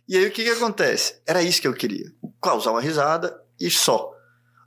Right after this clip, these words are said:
E não. E aí a pessoa fala, cara, você sabia que existem crianças que são. O fato de existir crianças que sofreram violência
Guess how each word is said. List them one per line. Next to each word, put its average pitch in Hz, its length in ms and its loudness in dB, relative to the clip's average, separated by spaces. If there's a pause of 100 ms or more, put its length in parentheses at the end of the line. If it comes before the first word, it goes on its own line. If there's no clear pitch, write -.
E 135 120 0
não. 127 720 0 (1800)
E 143 120 -2
aí 123 140 4
a 120 60 0
pessoa 135 260 -2
fala, - 160 -4
cara, 156 180 0
você - 120 0
sabia 156 280 0
que 170 120 -4
existem 139 400 2
crianças 135 600 0
que - 160 -6
são. 135 340 2 (480)
O 123 80 -2
fato 214 340 0
de 170 120 -4
existir 135 380 2
crianças 117 540 0
que - 120 -6
sofreram 104 720 0
violência 104 720 -2